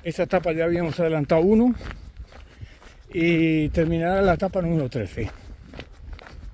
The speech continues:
La verdad es que Rabé de las Calzadas era un pueblo maj-, majo, bonito, estaba muy cuidado, muy limpio, y a mí lo que me ha llamado la atención de todo es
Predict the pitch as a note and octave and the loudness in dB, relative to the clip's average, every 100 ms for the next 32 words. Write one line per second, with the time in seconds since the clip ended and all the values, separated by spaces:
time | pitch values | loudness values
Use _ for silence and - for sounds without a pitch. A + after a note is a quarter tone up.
0 | - - - - - - - - - - | -16 -18 -16 -16 -16 -16 -18 -18 -18 -18
1 | - - - - - - - - - - | -18 -18 -18 -18 -20 -16 -16 -16 -16 -18
2 | - - - - - - D3 C#3+ E3+ G#3+ | -16 -16 -16 -18 -10 -2 0 2 0 0
3 | A3 F#3+ F#3+ F#3 G3+ G#3 G3 F#3+ E3+ F#3+ | 2 2 2 2 2 0 0 0 0 0
4 | G#3+ F#3+ F#3+ F#3+ - G3 G3 F#3 E3+ E3 | 0 2 -2 -2 4 4 6 2 0 -2
5 | C#3 - F3+ F3+ G3+ F#3 D#3 G3 E3+ A3 | -4 -2 0 0 2 2 2 0 0 -2
6 | F#3+ - - - - C#3+ G3 G3 F3+ F#3 | -4 -14 -20 -10 -4 0 2 2 2 2
7 | F#3+ D#3+ D#3+ F#3+ G#3+ A3 - - - - | 2 2 2 2 2 0 -2 -16 -14 -16
8 | - - - - F3+ G3 A3 F#3 G3+ A#3+ | -16 -18 -12 0 4 6 6 4 4 4
9 | F#3+ - - - - - - C3 C3 E3+ | 2 -4 -20 -20 -20 -14 -4 0 2 4
10 | G#3 F#3+ F#3 E3+ F#3+ F#3+ G3+ G3 F#3 F#3+ | 6 4 2 2 2 2 2 0 2 0
11 | - G3+ F#3+ E3+ G#3 G3+ G#3 G3+ | 2 2 2 2 2 4 4 4